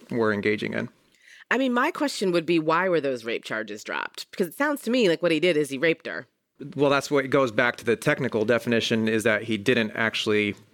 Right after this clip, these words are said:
Speaker 1: penetrate her with his penis.
Speaker 2: Oh, okay.
Speaker 1: And so
Speaker 2: Okay.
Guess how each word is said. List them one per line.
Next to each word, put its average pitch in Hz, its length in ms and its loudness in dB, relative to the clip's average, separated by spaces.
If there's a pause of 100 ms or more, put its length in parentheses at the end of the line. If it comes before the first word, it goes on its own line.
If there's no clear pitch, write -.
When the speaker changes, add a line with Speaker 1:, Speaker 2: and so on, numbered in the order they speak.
Speaker 1:
penetrate 110 500 0
her 107 200 0
with 101 200 -4
his 95 180 -2
penis. 117 360 0
Speaker 2:
Oh, 127 120 -2
okay. 156 200 -4
Speaker 1:
And 110 140 0
so 104 460 0
Speaker 2:
Okay. 110 240 -12